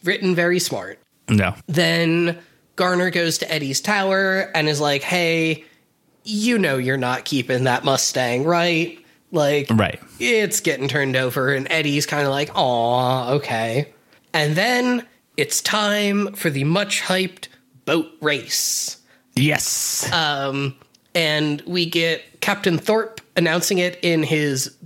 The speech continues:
Speaker 1: best radio announcer voice, um, <laughs> and makes a joke that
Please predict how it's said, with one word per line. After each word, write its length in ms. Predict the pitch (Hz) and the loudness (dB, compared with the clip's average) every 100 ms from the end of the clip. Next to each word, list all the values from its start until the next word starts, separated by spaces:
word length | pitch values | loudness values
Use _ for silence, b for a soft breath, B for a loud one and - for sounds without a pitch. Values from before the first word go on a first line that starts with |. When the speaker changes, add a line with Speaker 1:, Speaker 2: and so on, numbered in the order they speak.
| - | -4
Speaker 1:
best 320 | 220 208 - | -2 -2 -2
radio 320 | 180 160 151 | 0 0 2
announcer 400 | 143 143 139 156 | 0 0 0 0
voice, 600 | 139 156 151 156 - - - B B B - 151 139 | 0 2 0 0 -2 -6 -10 B B B -2 0 2
um, 380 | 139 139 147 - - | 2 4 2 2 0
<laughs> 160 | - - | 0 0
and 420 | 160 160 170 165 - - | 0 2 2 0 -4 -4
makes 320 | 175 185 - | 0 0 0
a 60 | 180 | -2
joke 460 | 170 196 196 196 - | 0 0 0 -4 -12
that 340 | 151 165 147 | -4 -2 -2